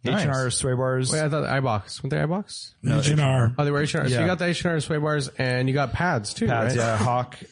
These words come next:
Speaker 2: uh, Hawk
Speaker 3: H P Ss.
Speaker 2: H P Ss up front, and then just, like, a good stock replacement in the back. Um, I joined the club though, uh, Squeaky Brake Club.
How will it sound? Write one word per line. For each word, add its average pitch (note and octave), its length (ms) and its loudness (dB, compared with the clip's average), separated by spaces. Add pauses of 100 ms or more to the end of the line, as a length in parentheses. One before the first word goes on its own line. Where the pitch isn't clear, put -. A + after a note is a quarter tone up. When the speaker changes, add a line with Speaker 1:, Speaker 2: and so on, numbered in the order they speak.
Speaker 2:
uh, A2+ 420 0
Hawk A#2+ 320 -4 (160)
Speaker 3:
H C3+ 240 0
P C#3 100 2
Ss. B2 240 2
Speaker 2:
H D3+ 60 0
P D3 40 0
Ss C#3 80 -2
up A#2+ 140 -4
front, A#2+ 360 -4
and A#2 120 0
then A2+ 120 0
just, G#2 160 -2
like, G2+ 100 -6
a F#2+ 40 -12
good G#2 220 -4
stock G#2 300 -4
replacement G#2+ 380 -2
in G2 80 0
the F#2+ 40 0
back. G2 480 -2
Um, G2 560 -2
I G#2+ 120 -4
joined A2+ 240 -2
the B2 60 -2
club D#3+ 340 -4
though, A2+ 380 0
uh, G#2+ 320 -2
Squeaky B2 400 0
Brake F#3+ 260 -2
Club. D#3+ 440 -4